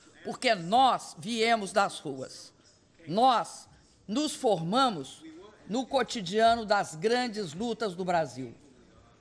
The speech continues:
A rua é o nosso chão, a nossa base. Os manifestantes não pediram a volta do passado.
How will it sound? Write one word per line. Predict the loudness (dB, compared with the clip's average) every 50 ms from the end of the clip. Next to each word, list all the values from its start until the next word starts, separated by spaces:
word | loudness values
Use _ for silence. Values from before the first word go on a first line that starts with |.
| _ _ _ _ -20 -20 _ _ _ _ 0
A | 0 2
rua | 2 0 0 -2 0 2 2 0 0 -2 -12 -20 -20 _ _ _
é | 2 2 2
o | 2 2
nosso | 0 -2 -2 -2 -4 -8 -12
chão, | -8 -4 -4 -4 -4 -4 -8 -12 -8 -2
a | -2 0
nossa | 2 2 2 2 2 2 2
base. | 2 2 0 0 -2 -6 -12 -20 -20 -20 _ _ _ _ -20 -20 -20 _ _ _ _ _ _ _ -12 -6
Os | -4 -4 -2
manifestantes | 0 0 0 0 -2 -2 -2 -4 -4 -4 -4 -2 0 0 0 -2 -4 -8 -12 -14 -14 -10
não | -4 -2 -2 -2 -2
pediram | -2 -4 -4 -4 -4 -4 -4 -2 0 0 2 2 0
a | 0
volta | -2 0 0 0 0 0 -2 -4 -8
do | -8 -4
passado. | -2 -2 -2 -2 -4 -6 -6 -6 -6 -10 -16